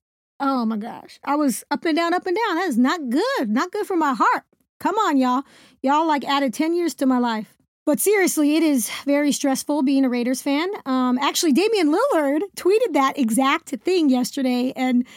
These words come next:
Derek Carr was like, "Nah, bro, don't stress. We got you. Like, actually, hopefully you do, but let's be real. It's still as stressful being a Raiders fan, okay?" So I'm just gonna, real quick,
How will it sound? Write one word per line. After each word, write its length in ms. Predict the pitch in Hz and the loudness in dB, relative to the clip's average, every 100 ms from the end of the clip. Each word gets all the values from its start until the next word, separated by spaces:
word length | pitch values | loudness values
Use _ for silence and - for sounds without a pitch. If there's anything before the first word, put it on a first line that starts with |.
| - _ | -20 _
Derek 320 | 285 285 269 | 0 2 0
Carr 320 | - 262 254 | -2 0 2
was 160 | 247 233 | 0 0
like, 340 | 254 254 - - | -2 -4 -8 -2
"Nah, 240 | 277 320 | 0 2
bro, 320 | 277 269 269 269 | 2 2 2 2
don't 220 | 370 403 | 0 -2
stress. 360 | - 277 339 | 0 0 0
We 80 | 381 | -2
got 320 | 392 453 - | 0 -2 -4
you. 160 | 269 233 | -6 -4
Like, 300 | 247 262 254 - _ _ _ 285 | -2 -2 -4 -8 _ _ _ -10
actually, 560 | 247 - 254 240 226 - | -8 -2 0 0 -2 -6
hopefully 360 | 208 359 427 440 | -4 -2 0 0
you 120 | 427 | 2
do, 260 | 453 480 453 | 2 0 -2
but 400 | - 277 254 254 | 0 0 2 0
let's 220 | 254 254 | 0 0
be 120 | - 277 | 0 2
real. 220 | 262 226 | 2 -2
It's 120 | 226 | -6
still 220 | - 262 | -2 0
as 60 | 262 | 0
stressful 360 | - 254 285 | 0 0 2
being 180 | 226 254 | 2 2
a 20 | |
Raiders 320 | 381 285 220 - | 2 -2 -4 -10
fan, 220 | - - | -14 -12
okay?" 200 | 330 - 640 587 _ - - - - _ - | -8 -4 -6 -6 _ -20 -20 -20 -20 _ -6
So 200 | - 320 | 0 2
I'm 100 | 370 | 0
just 120 | - | 0
gonna, 380 | 320 294 269 - | 2 2 0 -2
real 260 | 285 311 339 | 0 0 2
quick, 400 | 320 277 262 | 0 0 -2